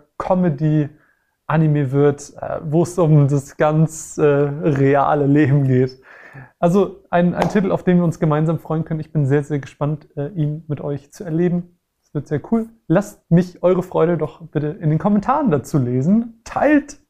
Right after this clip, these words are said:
diese Folge mit euren Freunden, wenn ihr euch über diese Lizenz-News freut.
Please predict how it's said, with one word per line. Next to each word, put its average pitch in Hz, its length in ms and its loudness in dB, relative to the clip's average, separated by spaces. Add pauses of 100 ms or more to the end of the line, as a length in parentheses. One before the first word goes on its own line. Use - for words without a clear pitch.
(120)
diese 220 200 2
Folge 170 720 0
mit 160 140 -4
euren 170 240 0
Freunden, 175 480 -2
wenn 165 160 0
ihr 175 120 -6
euch 165 180 -8
über 151 120 -4
diese 151 160 -6
Lizenz-News 151 720 -4
freut. 175 420 -2